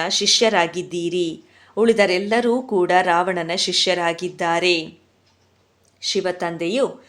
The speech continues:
ನಿಮಗೆ ಆಸ್ತಿಯನ್ನ ಕೊಡುತ್ತಾರೆ. ತಂದೆಯ ವಿನಃ ಮತ್ಯಾವುದೇ ಮಾತು ನಿಮ್ಮ ಬುದ್ಧಿಯಲ್ಲಿ ಬರಬಾರದು.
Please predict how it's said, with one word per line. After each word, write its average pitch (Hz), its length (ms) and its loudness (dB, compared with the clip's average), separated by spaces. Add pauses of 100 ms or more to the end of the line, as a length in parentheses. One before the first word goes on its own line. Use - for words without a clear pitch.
(340)
ನಿಮಗೆ 226 340 2
ಆಸ್ತಿಯನ್ನ 208 600 2
ಕೊಡುತ್ತಾರೆ. 175 920 -2 (400)
ತಂದೆಯ 262 440 6
ವಿನಃ 185 420 0
ಮತ್ಯಾವುದೇ 185 800 2
ಮಾತು 180 420 -2
ನಿಮ್ಮ 170 300 -4
ಬುದ್ಧಿಯಲ್ಲಿ 180 640 -4
ಬರಬಾರದು. 165 1120 -4